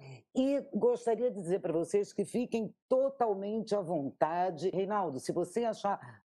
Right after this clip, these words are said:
por bem e para um melhor esclarecimento, é melhor você me fazer a pergunta durante a apresentação, também vai estar super bem. Não me atrapalha, eu me sinto confortável e tô falando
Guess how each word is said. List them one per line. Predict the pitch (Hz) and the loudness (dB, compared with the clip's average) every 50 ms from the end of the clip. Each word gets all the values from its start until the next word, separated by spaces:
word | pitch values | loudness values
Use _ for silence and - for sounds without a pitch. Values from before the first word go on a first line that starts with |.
| _ _ - | _ _ -2
por | 233 262 233 165 | 0 0 0 0
bem | 156 151 156 175 175 165 143 120 113 - - - _ _ - | 0 2 2 2 2 2 -2 -6 -8 -12 -16 -20 _ _ -8
e | 143 | -4
para | - - 175 175 180 190 190 | 0 2 2 2 2 0 0
um | 180 180 170 170 170 175 175 175 175 | 0 0 0 0 0 0 2 2 2
melhor | 170 170 165 170 190 208 214 | 2 2 2 2 2 2 2
esclarecimento, | 220 196 - - 202 202 190 196 202 196 - - 196 170 170 165 160 147 131 123 101 - 120 113 - _ _ _ _ _ _ - | -2 -4 -2 0 0 2 2 0 -2 -2 -2 -2 0 0 2 2 0 0 -2 -4 -4 -4 -4 -4 -6 _ _ _ _ _ _ -2
é | 143 156 165 | -2 0 0
melhor | 175 165 156 170 185 196 214 190 175 170 | 2 0 2 4 4 4 2 2 0 -2
você | 170 180 - - - 180 170 165 | -2 -2 -2 0 0 0 0 0
me | 165 165 170 | -2 -4 0
fazer | - 170 160 131 202 220 233 | 0 0 2 2 2 0 0
a | 220 | 0
pergunta | - 208 190 165 147 160 160 156 143 - 131 - - _ _ _ | 0 -2 -2 -2 -2 -2 -2 -2 0 -2 -2 -4 -6 _ _ _
durante | 147 147 220 233 202 208 220 254 269 233 - | -2 0 2 4 4 2 2 0 -2 -2 -2
a | 220 202 | -2 -2
apresentação, | 190 - 170 170 147 156 156 143 147 147 - - 202 220 233 - - 139 127 107 _ - | 0 0 0 0 0 0 0 0 0 -2 0 0 0 -2 -2 -4 -8 -12 -14 -8 _ -2
também | 190 196 190 208 226 220 | -2 0 0 0 0 0
vai | 208 196 | 0 -2
estar | 175 - - 208 185 | 0 0 0 0 0
super | - - - - 240 - - 240 226 190 | -2 -2 -4 -4 -2 0 0 0 0 0
bem. | 165 135 123 113 107 101 - - - - - | 0 0 0 0 -2 -6 -12 -16 -20 -8 -4
Não | 143 160 180 196 226 247 | 0 2 2 2 2 2
me | 240 | 0
atrapalha, | 208 - 180 160 135 - 147 151 165 185 202 220 220 226 226 220 214 | 0 0 0 0 0 2 2 2 2 2 2 2 2 2 2 2 2
eu | 202 190 | 2 0
me | 190 180 | 0 -4
sinto | 170 - 190 190 180 170 185 180 - - - - - - _ _ | -4 -4 -4 -4 0 0 0 -2 -2 -4 -18 -20 -20 -20 _ _
confortável | - 208 226 247 - - 220 220 226 - - 202 185 196 214 226 214 233 247 247 214 - - - - - _ _ - | 0 0 0 0 0 0 0 -2 0 2 2 2 2 2 2 0 2 2 2 2 0 -4 -10 -16 -20 -20 _ _ -2
e | 214 220 233 254 262 240 - - _ _ _ _ - | 0 2 2 2 0 -2 -6 -12 _ _ _ _ 4
tô | 247 254 | 4 4
falando | - - 262 254 220 233 240 262 285 277 247 285 277 277 233 | 4 4 2 4 4 4 2 2 0 0 0 0 0 0 -2